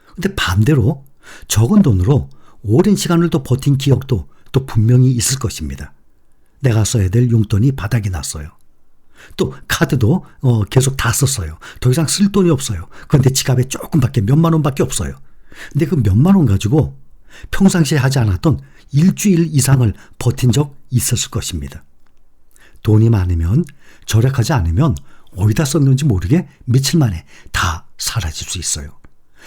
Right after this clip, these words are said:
반대로 돈이 조금밖에 없어요. 그러면 그 몇만 원 가지고도 일주일,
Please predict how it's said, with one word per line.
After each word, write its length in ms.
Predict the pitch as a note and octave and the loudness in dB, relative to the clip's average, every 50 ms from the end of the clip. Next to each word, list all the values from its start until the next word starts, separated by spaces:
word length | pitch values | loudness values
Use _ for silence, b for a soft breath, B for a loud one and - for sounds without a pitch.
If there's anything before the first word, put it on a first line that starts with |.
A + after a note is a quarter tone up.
| B B B | B B B
반대로 480 | B F2+ G#2 G#2 G2 A2+ C3+ D#3+ C#3 C#3 B B B | B 0 0 2 2 2 2 0 0 -4 B B B
돈이 260 | - B2+ C3+ E3 E3 | 0 2 2 2 2
조금밖에 560 | - - - - - - D3 B2+ A#2+ C3+ F3+ | 0 -4 -12 -4 0 0 0 2 2 0 0
없어요. 560 | C3+ F#2+ - - G2 D#2+ D2 D#2+ F2+ E2 - - _ _ - - | 0 0 0 -2 -2 -2 -2 -2 -4 -6 -6 -10 _ _ -12 -4
그러면 280 | - G2+ G2 G2 G#2+ G2 B B B B | -2 0 0 0 0 -4 B B B B
그 100 | B D3 | B 0
몇만 380 | C#3 B2 G#2 G#2 B2 F3 F#3 F3+ | 0 2 2 2 2 2 2 2
원 100 | E3 D3 | 2 2
가지고도 540 | G#2 F2 - - - G#2 G2+ E3 D#3+ - b b b b - | 2 0 0 0 0 0 2 2 0 -2 b b b b 0
일주일, 500 | D3+ F3+ G3 G3+ - - B2+ E2+ D2 | 2 2 2 2 2 0 0 0 0